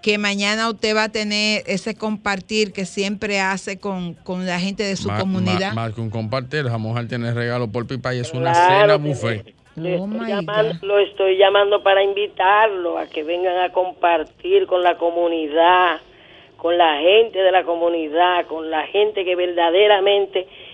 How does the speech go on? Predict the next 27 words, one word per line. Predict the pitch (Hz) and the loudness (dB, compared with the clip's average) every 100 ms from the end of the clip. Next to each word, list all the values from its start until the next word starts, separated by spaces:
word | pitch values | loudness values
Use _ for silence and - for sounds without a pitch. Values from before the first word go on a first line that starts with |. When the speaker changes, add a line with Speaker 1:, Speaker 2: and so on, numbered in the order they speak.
| - _ | -20 _
Speaker 3:
necesita | 185 202 233 233 233 - - 240 247 - | 0 6 6 6 0 -4 -8 -6 -4 -2
que | 180 185 | -2 -2
compartan | 180 175 170 175 180 190 185 | -4 -4 -2 -2 -2 -2 -2
con | 180 175 165 | -2 -2 0
ellos, | 175 175 160 151 | 0 0 -4 -4
con | 175 180 | -2 2
el | 180 156 | 2 0
pobre, | - 185 202 208 190 147 - - _ _ _ | 2 6 8 6 4 -2 -10 -20 _ _ _
con | - 170 | -10 -2
el | 185 190 | 0 0
humilde. | 185 180 202 214 190 143 - - _ _ _ _ _ _ | 0 2 2 2 0 -6 -16 -20 _ _ _ _ _ _
Speaker 2:
Es | - 131 135 | -6 -2 0
así, | 143 147 147 143 | 0 0 0 0
Luis. | 160 185 170 | -2 -2 -2
¿Qué | 151 175 | -2 0
vamos | 180 180 170 | 0 -4 -6
a | |
tener | 165 160 156 156 143 | -6 -4 -2 -2 -4
en | 135 | -6
esta | 131 139 127 147 131 110 110 | -8 -8 -4 -2 -2 -2 -6
cena | 107 131 131 | -6 -6 -4
navideña | 127 127 120 120 110 98 | -4 -4 -4 -4 -4 -6
que, | 90 98 87 67 - | -6 -6 -6 -10 -12
que | - | -8
Speaker 3:
Bueno, | 113 175 175 | -4 0 2
Speaker 2:
auspicias? | 185 - - - | 2 0 -14 -8
Speaker 3:
te-, | 190 | -6